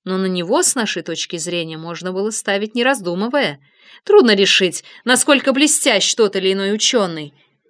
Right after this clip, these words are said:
Проще заметить, кто из них по-настоящему влюблён в своё дело, а это, в конечном счёте, самое главное. От Эллиота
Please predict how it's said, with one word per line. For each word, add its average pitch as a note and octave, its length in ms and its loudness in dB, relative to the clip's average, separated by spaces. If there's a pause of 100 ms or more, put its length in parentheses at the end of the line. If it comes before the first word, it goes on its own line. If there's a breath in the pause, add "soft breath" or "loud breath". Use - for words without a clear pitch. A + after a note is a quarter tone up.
(140)
Проще F#4+ 300 4
заметить, F4+ 580 2
кто - 200 0
из C#4 160 4
них C#4+ 200 0
по-настоящему C4+ 880 2
влюблён C4 440 0
в - 60 -6
своё E3+ 380 -2
дело, D#3+ 400 0
а F3 180 0
это, A#3 280 0
в - 60 -18
конечном G#3+ 460 0
счёте, D#3+ 440 -4
самое E3 420 -6
главное. G#3 680 -2 (640)
От F3 200 -14
Эллиота D4 580 2